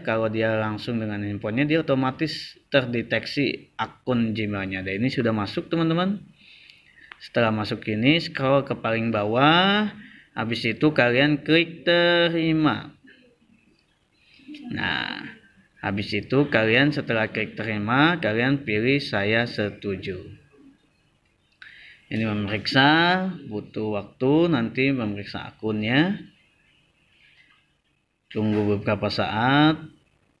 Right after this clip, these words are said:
Oke. Nah, ini setelah seperti ini, kita balik lagi ke alamat Gmail yang tadi, dicek apakah akunnya sudah masuk atau belum.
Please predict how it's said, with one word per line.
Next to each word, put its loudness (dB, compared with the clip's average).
Oke. 2
Nah, -6
ini 4
setelah 0
seperti -4
ini, 0
kita 0
balik 0
lagi -2
ke 0
alamat 0
Gmail 4
yang 2
tadi, 2
dicek 0
apakah -6
akunnya -4
sudah -4
masuk -8
atau -4
belum. -8